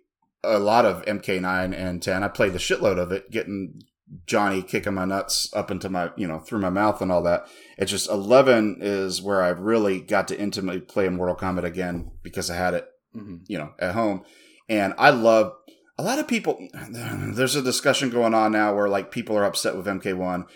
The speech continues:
Speaker 1: and they're like, "Well, people were upset with M K eleven when it came out, and now they're retroactively saying it's great." I thought it was great from the beginning. I love the fuck out of M K eleven
Speaker 2: Same.
Speaker 1: with, with some complaints, uh,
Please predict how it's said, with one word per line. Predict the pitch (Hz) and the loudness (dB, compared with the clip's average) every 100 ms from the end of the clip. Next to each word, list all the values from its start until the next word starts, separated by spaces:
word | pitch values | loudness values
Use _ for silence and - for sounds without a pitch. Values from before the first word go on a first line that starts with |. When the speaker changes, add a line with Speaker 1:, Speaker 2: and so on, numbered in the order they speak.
| - _ | -20 _
Speaker 1:
and | - 98 | -4 0
they're | 101 | 2
like, | 98 | 2
"Well, | 107 | 0
people | 101 165 151 | -2 0 2
were | 131 123 | 4 4
upset | 123 - 123 | 2 0 -2
with | 110 | -2
M | 117 | -4
K | 113 110 | -2 -2
eleven | 98 127 131 | 2 2 2
when | 101 92 | -2 -4
it | |
came | - 92 | -4 0
out, | 95 95 | 0 0
and | |
now | 98 113 | 0 0
they're | 101 | 0
retroactively | 95 92 98 90 95 90 | -2 -2 -2 -2 -4 -8
saying | 82 101 92 87 | -6 -4 -2 -4
it's | 82 | -6
great." | - 104 95 - _ _ _ _ | -4 -4 -4 -8 _ _ _ _
I | 170 | 4
thought | 196 123 | 6 6
it | |
was | 85 85 | 2 -4
great | 104 95 | -4 -4
from | 95 | -8
the | 82 | -8
beginning. | 85 110 82 | -4 -4 -2
I | 98 | 0
love | 110 95 | 0 0
the | |
fuck | 90 113 107 | -2 -2 0
out | 87 | 0
of | |
M | 87 87 | -2 -4
K | - | -4
eleven | 85 82 - | -4 -2 -4
Speaker 2:
Same. | 82 - _ - | -6 -14 _ -2
Speaker 1:
with, | 147 143 - - | -2 -2 -12 -2
with | 143 208 | 4 4
some | - 110 | 4 -2
complaints, | 101 82 92 71 - - - | -4 -6 -6 -8 -10 -12 -4
uh, | 95 92 90 | -2 0 0